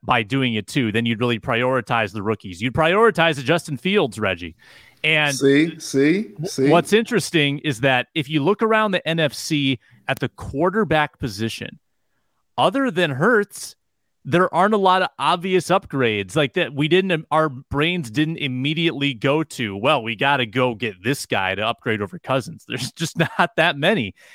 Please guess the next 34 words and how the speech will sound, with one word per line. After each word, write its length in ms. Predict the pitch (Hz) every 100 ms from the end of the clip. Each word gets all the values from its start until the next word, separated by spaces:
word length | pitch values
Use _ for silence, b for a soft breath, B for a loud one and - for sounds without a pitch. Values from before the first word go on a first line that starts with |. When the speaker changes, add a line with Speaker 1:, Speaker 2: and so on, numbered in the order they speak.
| b b b
Speaker 1:
in 160 | 147
the 160 | 165 156
N 120 | 160
F 120 | 151
C. 380 | - - 190 113
It's, 260 | 98 - 147
uh, 260 | 120 113 -
it's 200 | 120 -
crazy, 560 | - 147 151 139 131
the 120 | 113 110
landscape 600 | 113 120 139 - 113 117
at 120 | -
quarterback 560 | 127 139 120 104 95
and 140 | 117 104
kind 220 | 120 110
of 80 | 107
the, 240 | 110 104 - b b b b
the, 220 | - 131 131
the 200 | 127 120
rare 420 | 110 135 175 214
position 480 | 185 120 156 156 131
Kirk 240 | - 151
Cousins 400 | - 139 120 107
finds 340 | - 127 135 131
himself 460 | 117 - 107 95
in 160 | 104 101
as 140 | 104
a 40 | 98
top 380 | - 135 135 -
three 240 | 135 123
quarterback 640 | - 127 127 113 104 90 _ b b b
in 140 | 135
this 180 | 120 -
conference. 600 | - 120 113 101 92 -